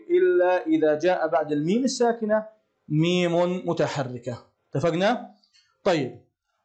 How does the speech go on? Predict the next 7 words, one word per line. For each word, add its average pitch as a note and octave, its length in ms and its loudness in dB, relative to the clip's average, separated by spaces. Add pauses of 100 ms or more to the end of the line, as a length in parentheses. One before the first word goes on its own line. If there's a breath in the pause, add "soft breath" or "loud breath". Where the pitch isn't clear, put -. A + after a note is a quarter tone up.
النطق، A3 580 -2 (560)
كيف A3 240 2
نط-، G#3 280 0
ننطق G3 440 -2 (200)
ميمين؟ F3+ 540 0
كيف F3+ 200 -2
ننطق؟ E3+ 440 -2